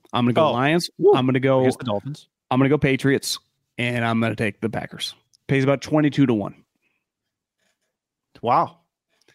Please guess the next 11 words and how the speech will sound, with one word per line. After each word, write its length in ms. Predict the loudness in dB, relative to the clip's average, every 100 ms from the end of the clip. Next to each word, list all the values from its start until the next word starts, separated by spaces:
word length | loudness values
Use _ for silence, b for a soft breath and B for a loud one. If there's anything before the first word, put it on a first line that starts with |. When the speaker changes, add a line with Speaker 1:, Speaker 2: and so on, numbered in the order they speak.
| b b b _
Speaker 1:
I 120 | -4
feel 180 | 2 2
pretty 300 | 2 2 2
good 180 | 2 2
about 240 | 2 -2
just 200 | -4 -8 -8 -2
Lions 720 | 0 0 2 2 2 0 -10 _ _ _ _ _ _ _ _ _ -6
and 140 | -4
Patriots. 480 | -4 -2 -2 -2 -8 -16 -6
Speaker 2:
Mm-hmm. 120 | -2
Speaker 1:
That's, 240 | 0 0